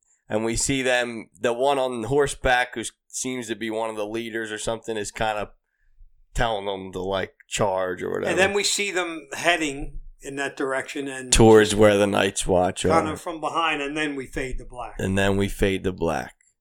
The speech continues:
Speaker 2: So that doesn't mean the next one will pick up from there. We
Speaker 1: Mm,
Speaker 2: don't
Speaker 1: yeah,
Speaker 2: know.
Speaker 1: we don't know. And this, this was the final episode of season two.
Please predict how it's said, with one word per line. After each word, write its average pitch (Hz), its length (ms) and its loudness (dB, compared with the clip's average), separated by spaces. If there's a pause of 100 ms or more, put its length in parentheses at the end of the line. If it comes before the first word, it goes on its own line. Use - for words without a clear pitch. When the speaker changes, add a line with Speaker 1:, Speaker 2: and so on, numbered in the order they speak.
(180)
Speaker 2:
So 151 540 -6
that 151 160 -16
doesn't 180 260 -4
mean 202 220 -6
the 185 80 -8
next 185 260 -6
one 151 80 -6
will 143 120 -8
pick 156 240 -8
up - 180 -10
from 131 160 -18
there. 127 220 -20 (420)
We 107 80 -6
Speaker 1:
Mm, 110 240 -2
Speaker 2:
don't 107 80 0
Speaker 1:
yeah, 104 220 6
Speaker 2:
know. 98 100 4
Speaker 1:
we 104 120 2
don't 101 240 2
know. 92 300 0
And 123 240 4
this, 143 260 4
this 147 280 0
was 147 100 0
the 123 100 -2
final 151 400 6
episode 143 400 2
of 120 80 -2
season 127 600 -4
two. 156 480 4